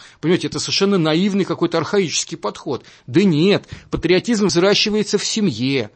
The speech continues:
в первую очередь. Семья — источник взглядов человека. Потом, когда человек начинает свою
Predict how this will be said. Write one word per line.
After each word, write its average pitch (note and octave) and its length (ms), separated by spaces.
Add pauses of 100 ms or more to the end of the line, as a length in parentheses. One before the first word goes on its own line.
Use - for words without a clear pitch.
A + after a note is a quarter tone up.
(140)
в - 140
первую D#3 340
очередь. B2+ 400 (100)
Семья — F3 480
источник D#3+ 600 (200)
взглядов C#3 520
человека. A2 560 (240)
Потом, G#3 420
когда D#3 320
человек D3+ 400
начинает D3+ 460
свою C#3+ 480